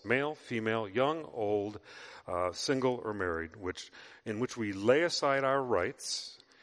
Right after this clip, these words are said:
and we humbly serve one another in love. In fact, we carry out all the one another's, uh, in, in, in submission to, to e-, to each other. It doesn't do away with the concept of a hierarchical authority in,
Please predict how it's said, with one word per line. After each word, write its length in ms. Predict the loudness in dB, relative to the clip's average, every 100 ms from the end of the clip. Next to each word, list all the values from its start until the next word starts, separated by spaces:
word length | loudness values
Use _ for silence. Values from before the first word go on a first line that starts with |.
| -10
and 220 | -6 -4 -4
we 160 | -6
humbly 680 | -6 -2 0 2 2 2 0 -4
serve 500 | -2 2 2 2 0
one 140 | 0
another 460 | 2 2 2 0 0
in 240 | 0 2
love. 360 | 2 2 -6 -16 _ _ -20 -6
In 60 | 0
fact, 180 | 2
we 80 | 0
carry 340 | -2 2 4 4
out 220 | 2 2
all 300 | 4 8 8
the 100 | 6
one 220 | 2 0
another's, 640 | 0 -2 -2 -4 -6 -8 -8 -14 -20 -20 -20 -12
uh, 300 | -4 -2 -4 -8 -10
in, 140 | -10 -10 -8
in, 200 | -8 -8
in 100 | -8
submission 580 | -10 -6 -8 -6 -12 -16 -14
to, 260 | -10 -10 -12 -14
to 200 | -10 -10
e-, 120 | -12 -16
to 140 | -14 -14
each 180 | -10
other. 240 | -10 -10 -14 _ _ _ _ _ _ _ _ _ _ _ _
It 80 | 2
doesn't 360 | 4 4 -2 0
do 180 | 4 6
away 560 | 8 6 6 2 0
with 260 | -4 -6 -6
the 80 | -6
concept 720 | -2 -2 0 0 0 0 -6
of 160 | -4
a 100 | -4
hierarchical 640 | -2 -2 0 0 -2 -4 -6
authority 580 | -4 0 0 0 -2 -6
in, 220 | -8